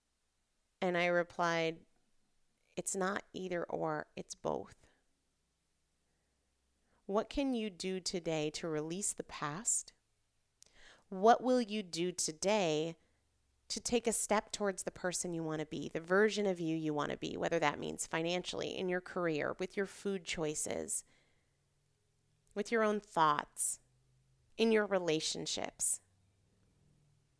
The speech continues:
You are not bound by the past. Do not continue to limit yourself based on other people's thoughts, other people's judgments.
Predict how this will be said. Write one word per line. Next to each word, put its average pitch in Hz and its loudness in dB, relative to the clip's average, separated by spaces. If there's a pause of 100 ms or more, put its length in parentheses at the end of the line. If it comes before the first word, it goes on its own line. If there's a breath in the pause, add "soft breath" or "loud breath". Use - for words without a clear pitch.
(1500 soft breath)
You 190 -2
are 165 2
not 160 0
bound 160 0
by 147 2
the 151 -6
past. - -4 (1000 loud breath)
Do 196 4
not 226 10
continue 226 4
to 220 6
limit 196 6
yourself 170 6
based 180 4
on 175 8
other 240 12
people's 196 4 (320)
thoughts, - 6 (280 soft breath)
other 247 12
people's 190 6 (260 soft breath)
judgments. 160 4